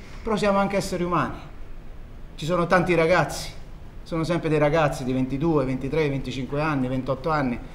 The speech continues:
sono sempre dei ragazzi che magari certe pressioni, certe tensioni non riescono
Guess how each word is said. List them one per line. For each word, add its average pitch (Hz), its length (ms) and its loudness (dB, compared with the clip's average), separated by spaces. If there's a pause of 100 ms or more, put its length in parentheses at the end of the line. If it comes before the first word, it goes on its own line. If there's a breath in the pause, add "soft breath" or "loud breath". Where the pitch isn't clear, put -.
sono 190 220 -2
sempre 196 260 0
dei 170 100 6
ragazzi 131 460 0
che 190 100 -2
magari 214 500 6 (460 loud breath)
certe 190 540 4
pressioni, 185 680 4
certe 196 320 0
tensioni 185 580 0
non 196 200 2
riescono 175 640 2